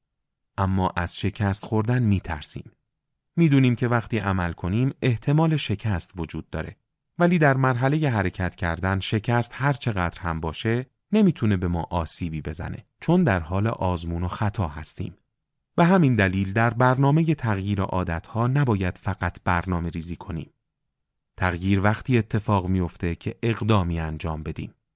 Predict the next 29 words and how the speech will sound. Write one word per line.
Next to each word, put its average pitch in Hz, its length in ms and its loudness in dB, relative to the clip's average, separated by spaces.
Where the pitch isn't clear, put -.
یک 196 300 2
عادت 101 380 2
فقط 151 500 0
از 101 180 0
طریق 101 340 2
تکرار 87 520 -4
کردن 98 480 0
در 139 160 2
ذهن 151 420 2
و 139 100 0
رفتار 113 560 0
شما 90 340 -2
نهادی 95 460 0
نمیشه. 80 500 -4
هر 113 140 4
چقدر 107 460 2
بتونید 101 420 2
یک 107 260 0
رفتار 101 460 2
رو 92 120 2
بیشتر 87 420 -2
تکرار 82 500 -4
کنید، 117 420 0
وارد 139 380 4
عمل 95 480 0
نیرومندسازی 87 1160 -2
طولانی 85 520 -2
مدت 87 520 -4
میشید. - 400 -12